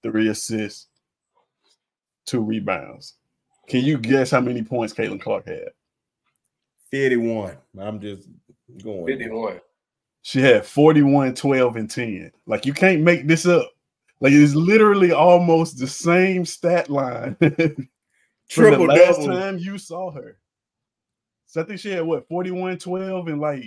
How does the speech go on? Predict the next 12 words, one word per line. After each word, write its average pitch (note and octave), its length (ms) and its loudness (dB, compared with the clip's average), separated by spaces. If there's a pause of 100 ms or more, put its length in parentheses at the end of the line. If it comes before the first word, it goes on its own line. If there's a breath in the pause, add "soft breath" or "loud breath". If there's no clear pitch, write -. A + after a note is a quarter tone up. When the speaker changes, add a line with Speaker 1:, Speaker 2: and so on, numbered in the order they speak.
Speaker 1:
what, C3+ 240 -10
six F3 420 -8
or G3+ 60 -12
something G#3+ 320 -8
this A3 160 -10
game, A3 400 -10 (260)
this G#3+ 180 -12
year A3 240 -8 (300)
against F3+ 220 -8
L G3 140 -6
S G3+ 100 -14
U? A3+ 220 -16